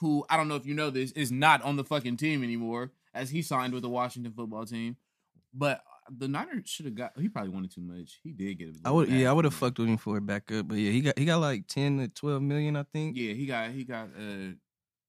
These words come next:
Speaker 1: he got some decent money. Um, what do you think the biggest, uh, signing? Obviously, obviously, Jason, a huge
Speaker 2: I
Speaker 1: deal
Speaker 2: think
Speaker 1: for the
Speaker 2: Jason and
Speaker 1: defense.
Speaker 2: Trent.
Speaker 1: Yeah.
Speaker 2: Those was the two. I mean, obviously, you need, you need, uh, Mosley.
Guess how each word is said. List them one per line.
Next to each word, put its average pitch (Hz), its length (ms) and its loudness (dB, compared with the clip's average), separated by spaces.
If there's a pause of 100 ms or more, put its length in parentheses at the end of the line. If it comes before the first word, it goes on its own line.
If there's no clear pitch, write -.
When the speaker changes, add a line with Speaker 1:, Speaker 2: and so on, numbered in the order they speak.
Speaker 1:
he 120 100 -12
got 113 180 -12
some 95 160 -6
decent 90 320 -10
money. 87 420 -10
Um, 98 540 -4 (380)
what 185 140 6
do 233 80 8
you 220 60 6
think 208 180 2
the 170 80 2
biggest, 160 500 2
uh, 120 220 2
signing? 117 400 2
Obviously, 110 800 0
obviously, 107 540 -8 (580)
Jason, 101 400 -6
a 98 60 -2
huge 95 360 -2
Speaker 2:
I - 80 -2
Speaker 1:
deal 190 80 0
Speaker 2:
think 160 140 2
Speaker 1:
for 131 60 -2
the - 40 -2
Speaker 2:
Jason 131 320 4
and 113 120 2
Speaker 1:
defense. - 80 0
Speaker 2:
Trent. 123 260 2 (480)
Speaker 1:
Yeah. 78 320 -6
Speaker 2:
Those 120 280 2
was 107 120 -2
the 104 80 -12
two. - 260 0
I 123 60 6
mean, 139 200 6
obviously, 139 400 6
you 123 100 4
need, 131 200 6
you 117 140 2
need, 127 420 6
uh, 117 380 2 (180)
Mosley. 120 600 4